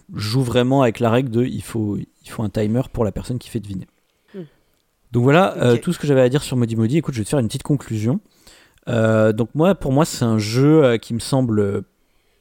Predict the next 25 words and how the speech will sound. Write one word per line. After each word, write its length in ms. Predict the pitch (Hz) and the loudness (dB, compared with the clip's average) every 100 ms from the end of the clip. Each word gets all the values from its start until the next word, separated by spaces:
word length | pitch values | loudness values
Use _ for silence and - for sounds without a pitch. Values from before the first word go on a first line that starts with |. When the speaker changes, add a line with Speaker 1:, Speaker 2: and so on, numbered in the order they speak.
| - | -18
Speaker 1:
qui 160 | - 117 | -8 -4
n'a 100 | 127 | -2
pas 160 | 180 | 0
l'air 200 | 196 160 | 0 2
nouveau, 360 | 147 131 113 143 _ _ _ _ _ _ _ _ _ _ - | 2 2 0 -2 _ _ _ _ _ _ _ _ _ _ -4
mais 160 | 117 | -2
qui 220 | 127 - 143 | -2 0 -2
est 40 | |
plutôt 540 | 135 - 165 190 190 | 0 -6 -2 2 2
un 260 | 202 120 110 | 2 2 0
parfait, 460 | - 139 - 165 160 | 0 -4 0 4 4
euh, 160 | 120 | 4
raffinement 680 | 107 131 - - 139 135 147 | 2 0 -2 -4 0 2 2
d'une 160 | 123 | 0
mécanique 680 | 113 123 139 135 143 - - _ _ _ _ _ _ | 0 0 0 0 -2 -6 -20 _ _ _ _ _ _
qui 160 | - 117 | -8 -4
est 60 | |
d'habitude 600 | 110 117 120 - 139 123 - | 0 0 -2 -8 -8 -8 -4
rarement 500 | 107 120 120 131 131 | 0 0 0 0 0
bien 200 | 117 117 | 0 -2
finie, 460 | - 113 117 139 - _ _ _ | -4 -8 -6 -6 -8 _ _ _
hein, 240 | - - 101 | -8 -6 -4
donc 220 | 95 101 - | -4 -6 -2
l'indice 340 | 110 117 - | -2 -2 -2
nuancé. 440 | 113 101 - 147 | -2 -2 -4 -8